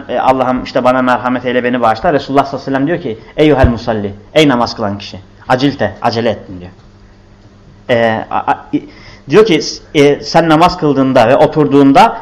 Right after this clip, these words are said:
Allah'a hamd et, Allah'ın hak ettiği şeylerle söyle, Allah'a hamd et ve benim üzerime salat getir, sonra dua et." Şimdi demek ki bu salat da var. E, adabında ki birazdan zikredeceğiz onu.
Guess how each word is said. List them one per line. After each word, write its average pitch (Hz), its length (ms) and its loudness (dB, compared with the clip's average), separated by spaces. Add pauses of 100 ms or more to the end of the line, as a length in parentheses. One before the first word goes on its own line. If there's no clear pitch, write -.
(160)
Allah'a 135 460 6
hamd 175 200 2
et, 226 260 -2 (640)
Allah'ın 147 300 6
hak 156 200 0
ettiği 139 240 -2
şeylerle 131 420 2
söyle, 147 400 4
Allah'a 147 340 4
hamd 160 180 -2
et - 200 -2 (420)
ve 147 140 4
benim 196 200 4
üzerime 156 380 2
salat 175 420 2
getir, 214 280 -2 (540)
sonra 131 380 2
dua 98 180 -2
et." - 160 -12 (2000)
Şimdi 156 220 -2
demek 165 220 2
ki 180 60 -6
bu 170 60 -2
salat 156 340 4
da 117 100 4
var. 107 200 0
E, - 60 -2
adabında 123 380 2
ki 151 180 -6 (140)
birazdan 131 380 2
zikredeceğiz 117 460 -6
onu. 98 180 -4